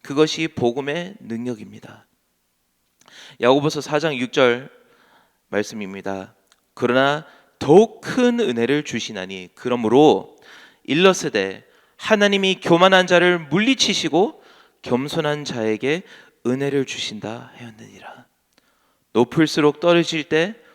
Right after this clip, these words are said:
분명히 아픕니다. 하지만 반대로 낮을수록 하나님께서 높이실 때 은혜와 영광이 있습니다.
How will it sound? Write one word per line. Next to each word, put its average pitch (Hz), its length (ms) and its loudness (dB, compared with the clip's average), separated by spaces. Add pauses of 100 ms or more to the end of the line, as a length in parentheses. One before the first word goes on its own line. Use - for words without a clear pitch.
분명히 151 400 -12
아픕니다. - 720 -14 (420)
하지만 147 340 -4
반대로 139 580 0 (400)
낮을수록 123 760 0 (580)
하나님께서 143 600 -4
높이실 117 560 -6
때 147 260 -8 (680)
은혜와 120 540 -4 (100)
영광이 107 640 -10
있습니다. - 640 -20